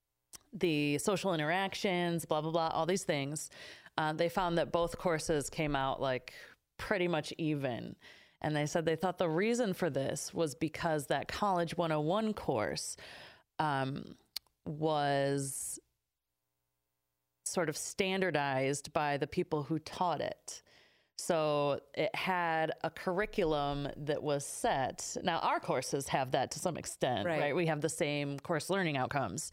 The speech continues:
Speaker 1: um, and we have some, like, general parameters for the outline of the course and what's to be taught. But then beyond that, there's just interpretation land, <laughs> right?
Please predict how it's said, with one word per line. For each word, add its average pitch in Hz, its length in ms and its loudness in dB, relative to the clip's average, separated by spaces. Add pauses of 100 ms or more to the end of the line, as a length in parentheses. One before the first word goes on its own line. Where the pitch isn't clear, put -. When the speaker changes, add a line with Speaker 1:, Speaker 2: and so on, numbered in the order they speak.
(500)
Speaker 1:
um, 151 260 0
and 156 180 0
we 151 100 0
have 143 260 0
some, 156 200 -2
like, 143 200 0
general 151 340 0
parameters 147 640 0
for 156 160 0
the 135 120 2
outline 135 340 2
of 135 80 -2
the 147 60 0
course 147 400 0
and 139 100 -2
what's - 220 -4
to 143 80 -2
be 139 120 -2
taught. 135 560 -2
But - 140 -2
then 160 220 0
beyond 190 460 0
that, 131 420 0
there's 143 320 0
just - 280 -6
interpretation 131 840 -4
land, 98 360 -2
<laughs> - 40 -10
right? 233 100 2